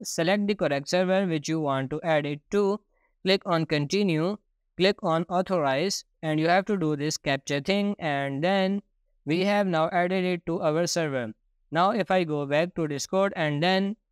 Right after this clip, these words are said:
to this server actually, then you can go to general and we can see Dank Memer over here. Now I can set it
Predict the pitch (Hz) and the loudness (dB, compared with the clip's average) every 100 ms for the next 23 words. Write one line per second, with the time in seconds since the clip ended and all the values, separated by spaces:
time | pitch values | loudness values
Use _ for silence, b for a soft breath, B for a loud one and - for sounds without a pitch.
0 | _ 156 147 160 - 170 143 139 143 147 | _ -4 -2 0 0 2 2 2 0 -2
1 | 143 160 185 233 - _ _ _ 151 175 | -2 0 0 0 -6 _ _ _ 0 2
2 | 190 180 185 160 151 156 165 185 196 202 | 2 2 2 2 0 0 0 2 2 0
3 | 170 151 156 151 139 147 143 165 180 185 | 0 0 0 -2 -2 -2 -2 0 0 0
4 | 156 170 170 143 147 180 143 135 139 175 | 0 0 -2 -2 0 0 0 0 0 2
5 | 202 208 175 196 202 170 165 165 156 - | 2 0 0 0 2 0 -2 -2 -2 0
6 | 180 185 156 143 | 0 -2 -6 -8